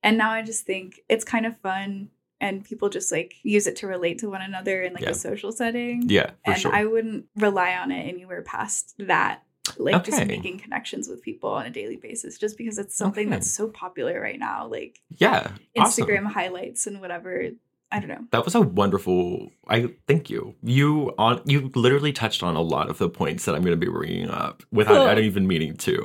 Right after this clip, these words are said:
Speaker 2: Okay,
Speaker 1: So,
Speaker 2: awesome. <laughs>
Speaker 1: okay. So we're just gonna jump into astrology. So what is it? Um, at its core, it's the premise that celestial bodies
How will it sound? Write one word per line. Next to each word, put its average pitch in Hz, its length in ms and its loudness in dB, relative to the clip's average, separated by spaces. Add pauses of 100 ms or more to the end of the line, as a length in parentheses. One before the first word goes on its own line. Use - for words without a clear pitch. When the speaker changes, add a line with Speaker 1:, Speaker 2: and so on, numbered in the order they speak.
Speaker 2:
Okay, 294 120 2
Speaker 1:
So, 95 260 4
Speaker 2:
awesome. - 340 2 (200)
<laughs> - 220 -2
Speaker 1:
okay. 180 440 6 (260)
So 135 800 8
we're 131 180 2
just - 180 0
gonna 160 160 6
jump 120 260 4
into 113 200 2
astrology. 92 520 2
So 95 540 4
what 120 180 4
is 101 160 8
it? 143 180 4 (120)
Um, 95 340 2
at 120 80 4
its 139 140 2
core, 151 480 4
it's 110 180 -2
the 107 140 0
premise 101 400 0
that 90 280 2
celestial 95 440 2
bodies 92 600 0